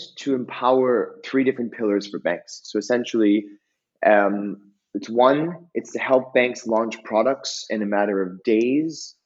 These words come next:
and not weeks or months. Two, it's designed so that, uh, um, banks and different financial propositions can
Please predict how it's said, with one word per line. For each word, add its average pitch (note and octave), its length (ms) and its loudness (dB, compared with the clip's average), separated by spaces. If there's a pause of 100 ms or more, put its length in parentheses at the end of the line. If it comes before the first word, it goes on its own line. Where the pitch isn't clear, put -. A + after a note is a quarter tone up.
(140)
and G2 180 -2
not G2 300 0
weeks G#2 260 -4
or F#2+ 60 -4
months. F#2+ 580 -6 (720)
Two, F3 500 6
it's - 200 2
designed C3 560 2
so C3 180 -2
that, A#2 200 4 (340)
uh, A2+ 180 2
um, G2+ 420 0
banks B2 380 -2
and A2 180 -4
different A2+ 300 -6
financial G#2 380 0
propositions G2 680 -8
can G2+ 240 -8